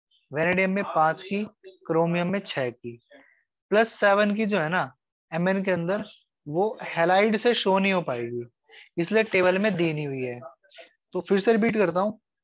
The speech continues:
अब देखो, titanium की ना, titanium की जो शो हो रही है, उसमें कोई भी halide लग सकता है titanium के साथ। X दे रखा है, X का मतलब fluorine, chlorine, bromine, iodine, कुछ भी लग सकता है।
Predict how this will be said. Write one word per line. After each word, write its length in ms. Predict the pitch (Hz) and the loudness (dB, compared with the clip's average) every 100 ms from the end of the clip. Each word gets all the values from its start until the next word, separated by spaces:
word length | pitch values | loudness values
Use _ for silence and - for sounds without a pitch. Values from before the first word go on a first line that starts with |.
| - | -4
अब 120 | 190 | -2
देखो, 180 | 214 240 | 0 -2
titanium 720 | 254 - 185 190 208 208 233 | -2 2 2 4 0 0 0
की 120 | 214 208 | 0 -2
ना, 100 | 220 | 0
titanium 520 | 196 175 180 180 180 | 0 0 0 -2 -4
की 60 | |
जो 120 | 190 190 | -4 -4
शो 200 | - 196 | 0 2
हो 80 | |
रही 140 | 160 156 | 2 2
है, 160 | 196 214 _ _ _ | -2 -6 _ _ _
उसमें 320 | 175 - 220 233 - | -8 -4 -2 -4 0
कोई 220 | 202 220 | 4 4
भी 140 | 233 | 4
halide 260 | 208 202 196 | 4 4 4
लग 120 | 170 | 0
सकता 260 | - 147 185 | -2 -2 0
है 60 | |
titanium 440 | 175 160 156 143 135 | 2 0 0 -4 -10
के 60 | |
साथ। 200 | 127 117 113 - _ _ _ _ _ _ _ _ _ - | -10 -12 -16 -20 _ _ _ _ _ _ _ _ _ -4
X 220 | 175 190 | -2 0
दे 140 | 170 151 | 2 2
रखा 240 | 127 - | 0 -6
है, 100 | 156 | -4
X 120 | 165 | -2
का 120 | - 190 | 0 0
मतलब 160 | 208 | 0
fluorine, 340 | 208 185 196 190 | 0 2 2 2
chlorine, 240 | 185 190 | 2 2
bromine, 260 | 175 175 180 | 2 0 0
iodine, 240 | 165 180 | 0 0
कुछ 140 | 185 190 | 0 2
भी 100 | 185 | 2
लग 80 | 156 | 0
सकता 320 | - _ | -4 _
है। 60 | 123 | -14